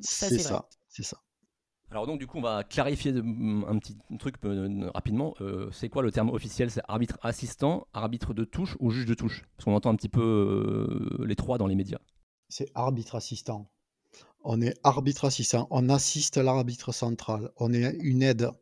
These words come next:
Speaker 2: pour pallier à toute défaillance de l'arbitre central ou pour le, le maintenir dans une position. Les anciens termes étaient assez réducteurs par rapport aux sorties de balles, euh, aux sorties de terrain, puisque maintenant, enfin depuis, euh,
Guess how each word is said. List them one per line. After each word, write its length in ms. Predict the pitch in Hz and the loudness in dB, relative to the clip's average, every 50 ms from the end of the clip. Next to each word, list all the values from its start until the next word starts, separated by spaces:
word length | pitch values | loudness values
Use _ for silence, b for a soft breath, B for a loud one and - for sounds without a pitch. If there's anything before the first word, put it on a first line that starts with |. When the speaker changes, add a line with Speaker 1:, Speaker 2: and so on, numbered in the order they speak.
| _ _ _ _ _ | _ _ _ _ _
Speaker 2:
pour 160 | - - - | -8 -8 -2
pallier 280 | - 131 127 123 120 131 | 0 2 2 4 4 4
à 60 | 117 | 2
toute 280 | - - 143 135 - 131 | 2 0 -2 -2 0 0
défaillance 640 | 120 120 - - 120 117 120 120 123 123 - - | 0 0 -2 0 0 2 2 2 0 -2 -2 -2
de 80 | 117 117 | 0 0
l'arbitre 580 | 117 117 110 110 113 113 113 - - - 110 104 | 0 0 0 -2 -2 -4 -6 -8 -10 -10 -8 -8
central 560 | - - 110 107 - - - 123 131 151 170 - B B B B B B B - | -6 -6 -4 -6 -4 0 0 2 2 2 0 -4 B B B B B B B -4
ou 120 | 147 127 | -2 -2
pour 380 | 127 - - 139 143 139 143 131 | -2 0 2 4 6 6 8 6
le, 680 | 117 127 120 110 131 123 113 110 110 107 104 104 104 104 101 | 6 6 4 4 4 2 2 2 0 0 0 -2 -2 -2 0
le 140 | 104 113 110 | 0 2 2
maintenir 640 | 117 123 127 131 - - 123 123 131 135 143 135 | 4 4 4 4 4 4 4 6 6 6 6 4
dans 160 | 127 123 117 113 | 4 2 0 0
une 240 | 107 117 120 117 | 0 0 -2 -2
position. 640 | 113 - 120 117 110 113 113 110 - - 120 104 104 104 _ B B B B B B B B B B B | -2 -2 -4 -4 -4 -4 -6 -6 -6 -6 -8 -8 -10 -12 _ B B B B B B B B B B B
Les 600 | - 113 113 117 117 110 117 113 110 107 101 113 | -2 0 2 2 4 4 4 4 4 2 0 0
anciens 400 | 120 120 110 - - - 110 107 | 0 0 0 -2 -2 -2 -2 -2
termes 340 | 107 - 135 135 135 143 131 | -2 2 2 2 4 4 2
étaient 160 | 117 - - | 0 0 -2
assez 240 | 117 107 - - 131 | -2 -2 -2 0 0
réducteurs 840 | 117 120 113 107 110 104 - - - 127 123 131 131 131 139 135 135 | 2 0 0 -2 -4 -8 -8 -4 0 2 2 2 2 2 0 -2 -2
par 160 | - 113 104 107 | -2 -2 -2 -2
rapport 420 | 107 104 - - 120 113 107 104 - - | -2 -4 -2 -2 0 0 0 -2 -2 -4
aux 100 | 117 104 | -6 -6
sorties 320 | - 117 - - - 117 | -6 -8 -8 -8 -8 -6
de 120 | 104 107 | -4 -2
balles, 320 | 104 104 117 120 127 135 139 | -2 0 2 2 4 4 2
euh, 520 | 143 143 143 139 131 120 113 110 107 107 107 | 2 2 2 0 0 0 -2 -2 -4 -4 -6
aux 100 | 107 104 | -6 -8
sorties 320 | - - - - - 117 | -10 -10 -10 -6 -4 -2
de 80 | 113 113 | -2 -2
terrain, 340 | - - 117 110 107 104 101 - _ | -2 0 0 0 0 -2 -4 -8 _
puisque 260 | - 117 - - - | -8 -8 -8 -4 -2
maintenant, 760 | 117 113 117 113 107 - - 107 107 107 110 117 127 135 143 147 | 0 0 2 0 0 -2 -2 -2 -2 0 0 2 2 2 2 2
enfin 180 | 131 - 110 104 | 0 -2 -4 -6
depuis, 640 | 104 107 101 - - - 127 123 120 123 117 107 | -4 -4 -6 -6 -6 -4 0 2 2 2 2 2
euh, 440 | 104 101 98 95 95 95 95 95 | 0 -2 -2 -4 -4 -4 -4 -6